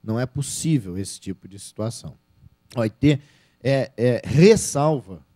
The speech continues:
né, ou melhor, expressa, né, essa proibição. Então, o que que nós vamos encontrar? É, uma, uma, vê lá,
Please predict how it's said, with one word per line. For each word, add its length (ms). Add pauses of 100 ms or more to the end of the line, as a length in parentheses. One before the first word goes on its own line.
né, 180
ou 80
melhor, 320 (260)
expressa, 1160 (260)
né, 300
essa 380
proibição. 640 (680)
Então, 440 (280)
o 120
que 120
que 120
nós 160
vamos 240
encontrar? 640 (500)
É, 640 (920)
uma, 340
uma, 300
vê 200
lá, 320